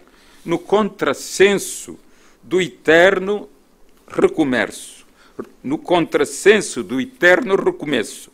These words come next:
e na dispersão e duplicação de esforços em cada mudança de maioria. Numa democracia amadurecida e inclusiva,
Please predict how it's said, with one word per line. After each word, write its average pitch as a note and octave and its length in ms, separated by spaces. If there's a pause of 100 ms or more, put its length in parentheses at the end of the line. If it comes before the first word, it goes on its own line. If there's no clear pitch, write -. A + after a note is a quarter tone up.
(440)
e A3+ 340 (280)
na E3 360 (500)
dispersão G3+ 840
e F3+ 100
duplicação C3+ 920
de G2 140
esforços D3+ 720 (340)
em E3 160
cada A2 480 (100)
mudança A2 540
de G2 100
maioria. G2+ 460 (960)
Numa G3+ 300
democracia F#3+ 760
amadurecida F#3 800
e G3+ 80
inclusiva, C3+ 800